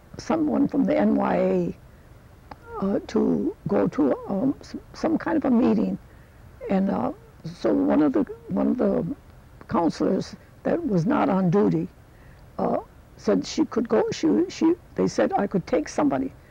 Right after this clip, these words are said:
So she went with me. I can't even, I can't remember her name. And, uh, and, and we went with him, and fi-, and then on the way he told me that we were going to appear at Vassar College that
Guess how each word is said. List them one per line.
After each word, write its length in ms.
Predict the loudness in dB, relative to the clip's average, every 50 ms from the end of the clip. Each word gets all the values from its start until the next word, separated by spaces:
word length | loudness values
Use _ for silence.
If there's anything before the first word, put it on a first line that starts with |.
| -20 -20 -20 -14
So 180 | -6 -2 -2 -2
she 220 | 0 0 0 2
went 260 | 2 2 0 -2 -2 -2
with 180 | -2 -2 -2
me. 200 | -2 -4 -4 -4 -6 -10 -18 -18
I 60 | -10
can't 200 | -6 -2 0 2
even, 340 | 2 4 4 4 4 2 2 0 -4 -8
I 60 | -6
can't 220 | -4 -2 -2 -2
remember 420 | 0 0 0 0 0 0 0 0 0
her 80 | 0
name. 300 | 0 -2 -2 -4 -6 -8 -12 -16 -20 -20 -20 -20 -20 -20 -20 -20 -20 -20 -10 -4 -2
And, 160 | 0 0 0
uh, 200 | 0 -2 -4 -8 -10 -12 -20 -20 -20 -20 -20 -20 -20 -20 -20 -20 -20 -20 -20 -20 -20 -20 -20 -20 -20 -20 -20 -20 -20 -20 -20 -20 -12 -4 0
and, 140 | 0 0 0 -2 -6 -4
and 200 | -2 0 2 4
we 80 | 2 2
went 280 | 2 2 0 0 0 2
with 160 | 0 0 0 0
him, 240 | 0 0 2 0 0 -2 -8 -8
and 240 | -4 0 0 0 0 -2 -6 -16 -20 -20 -20 -20 -20 -10
fi-, 260 | -4 -2 -2 -2 0
and 160 | 0 0 2
then 160 | 2 2 2 0
on 160 | 0 0 0
the 60 | 2
way 280 | 2 2 4 4 4 2
he 120 | 2 0
told 260 | -2 -2 -2 0 0
me 240 | 2 2 0 0 -2 -6 -14 -20 -20 -20 -20 -20 -12 -6
that 200 | -4 -2 0 0
we 120 | 0 0 2
were 240 | 2 2 0 0
going 560 | 0 0 2 2 2 2 4 4 2 2 0 -2 -6
to 340 | -4 -2 0 2 0 0 -2 -6 -16 -20 -20 -16 -10 -8
appear 540 | -6 -6 -4 0 2 2 4 4 2 0 -2 -2
at 160 | -2 -2 -2 -4 -6 -6
Vassar 440 | -2 0 2 2 2 0 -2 -2 -4
College 720 | -2 -2 -2 0 2 2 4 4 2 2 0 -2 -6 -16 -18 -20 -20 -20 -20 -20 -20 -12 -6
that 260 | -2 0 0 0 0